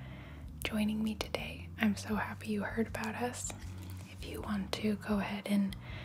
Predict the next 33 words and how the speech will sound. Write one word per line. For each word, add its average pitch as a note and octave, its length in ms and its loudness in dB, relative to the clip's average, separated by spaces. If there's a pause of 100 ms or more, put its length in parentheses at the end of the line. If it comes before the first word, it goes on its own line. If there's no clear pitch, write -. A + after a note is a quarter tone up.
(400)
share G#3 460 4
this - 500 2
experience A#3+ 1120 2 (100)
with G3+ 260 -2
your G#3 100 -6
friends, - 680 2 (360)
since G#3+ 300 4
we're - 120 -6
new, G#3+ 360 8
we're G#3 140 4
trying G#3 300 2
to G#3 80 4
get A3 240 0
the - 100 2
word G#3+ 200 4
out - 220 -6
there, A3 280 2 (600)
which - 140 -6
is - 160 4
why G#3+ 160 6
we G#3 160 4
were G3+ 80 0
doing G3+ 240 2
this G3+ 380 -2 (120)
promotion G#3 520 4
in G#3+ 40 6
the G#3+ 80 2
first - 400 -2
place. A3+ 380 0 (140)
But A#3 240 -2 (960)
you G#3+ 120 2
have - 320 -4
your G#3 320 4